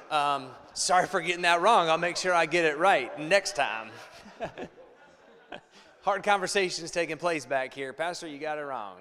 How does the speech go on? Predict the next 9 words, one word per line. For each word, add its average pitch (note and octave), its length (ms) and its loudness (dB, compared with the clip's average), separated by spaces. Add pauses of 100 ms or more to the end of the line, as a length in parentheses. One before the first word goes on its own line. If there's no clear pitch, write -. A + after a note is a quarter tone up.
(220)
We D3 120 -6
don't D#3+ 200 -6
bow C#3+ 200 4
up A#2 180 -4
here B2 160 -8
in A#2 80 -12
the A2 60 -14
city." A#2+ 340 -10 (1000)
Anyway, C#3+ 520 -2